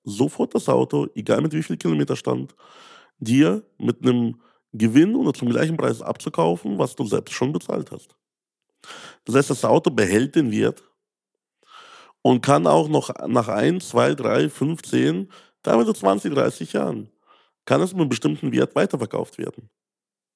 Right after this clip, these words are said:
Also was ist jetzt schlau? Ist es schlau, ein Auto für fünfzigtausend Euro zu kaufen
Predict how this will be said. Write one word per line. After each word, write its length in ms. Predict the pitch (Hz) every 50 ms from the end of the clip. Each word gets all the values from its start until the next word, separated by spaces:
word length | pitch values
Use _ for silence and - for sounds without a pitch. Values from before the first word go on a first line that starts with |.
| _ _ _ _ _ _ _
Also 200 | - 113 123 131
was 200 | 156 196 - -
ist 100 | 196 214
jetzt 140 | 220 208 -
schlau? 440 | - - 147 113 98 - - - _ _ _ _ _ _ _ _ _ _ _ _ _ _ _ -
Ist 120 | 135 180
es 80 | 170 -
schlau, 320 | - 160 160 170 185 190
ein 80 | 175 -
Auto 340 | - 123 165 196 - 208 -
für 120 | - 151
fünfzigtausend 680 | - - 175 190 196 - - - - 120 110 110 120 123
Euro 160 | 165 196 226
zu 120 | - -
kaufen 560 | - - 156 160 160 170 165 - 208 220 226